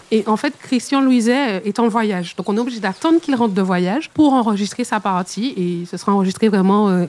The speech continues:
ric-rac juste avant que l'album ne soit pressé. Dès la sortie d'À la Douce,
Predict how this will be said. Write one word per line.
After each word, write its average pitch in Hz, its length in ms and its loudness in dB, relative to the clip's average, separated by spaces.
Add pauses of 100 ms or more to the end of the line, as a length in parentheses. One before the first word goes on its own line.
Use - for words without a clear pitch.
ric-rac 240 500 -2 (340)
juste 202 300 -4
avant 202 280 0
que 208 100 -4
l'album 175 400 -2
ne 190 100 -2
soit 170 220 -6
pressé. - 340 -14 (160)
Dès 240 120 4
la 311 120 2
sortie 294 320 0
d'À 214 140 0
la 190 160 0
Douce, 208 360 -2